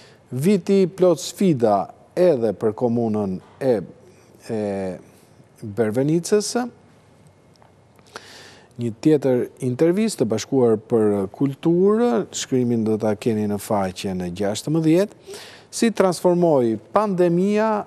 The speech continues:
krimin global, në faqen nëntë, prodhimet e Kosovës në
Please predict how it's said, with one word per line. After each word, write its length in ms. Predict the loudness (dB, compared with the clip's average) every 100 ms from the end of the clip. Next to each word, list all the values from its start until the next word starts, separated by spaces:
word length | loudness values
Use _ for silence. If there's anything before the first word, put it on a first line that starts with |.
| -12 -2
krimin 480 | 0 2 0 -4 -4 -6 -2
global, 640 | 0 2 2 2 0 -6 -12 -20 -12
në 160 | -8 -6
faqen 560 | -2 -2 -2 -6 -6 -4
nëntë, 400 | -2 -2 0 -2
prodhimet 480 | 0 -2 0 -2 -2
e 80 | -4
Kosovës 560 | -4 -2 0 0 -4 -6
në 160 | -6